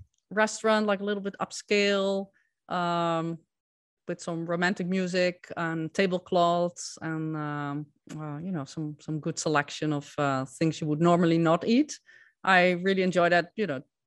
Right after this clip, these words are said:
two or three times a year. But, um, I also love, um, uh, Vietnamese pho, um, soup. Um,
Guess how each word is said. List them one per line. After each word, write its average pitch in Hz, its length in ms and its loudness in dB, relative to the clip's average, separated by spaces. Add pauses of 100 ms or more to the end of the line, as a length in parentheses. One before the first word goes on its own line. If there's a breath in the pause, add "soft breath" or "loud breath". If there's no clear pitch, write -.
(160)
two 175 160 0
or 156 80 4
three 196 200 -2
times 190 320 4
a 190 40 0
year. 180 520 4
But, 156 340 0
um, 151 360 -2 (460)
I 165 220 2
also 160 360 0
love, 147 560 -2
um, 139 480 -2 (280)
uh, - 480 -8
Vietnamese 160 580 0
pho, 190 480 4 (160)
um, 170 440 -4
soup. 202 340 -2 (360)
Um, 156 380 0